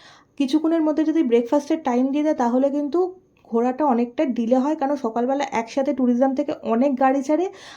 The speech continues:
আর তখন রাস্তাটা বেশ জ্যাম থাকে। তো আমিও এইভাবেই ঘুরেছিলাম,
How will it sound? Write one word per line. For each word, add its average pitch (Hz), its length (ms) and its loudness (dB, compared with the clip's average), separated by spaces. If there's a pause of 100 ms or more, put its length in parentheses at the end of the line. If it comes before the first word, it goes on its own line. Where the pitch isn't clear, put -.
(100)
আর 226 140 -2
তখন 254 280 0
রাস্তাটা 254 360 0
বেশ 277 300 2
জ্যাম 196 260 2
থাকে। 190 300 -4 (360)
তো - 80 0 (100)
আমিও 262 340 4
এইভাবেই 302 340 4
ঘুরেছিলাম, 277 520 4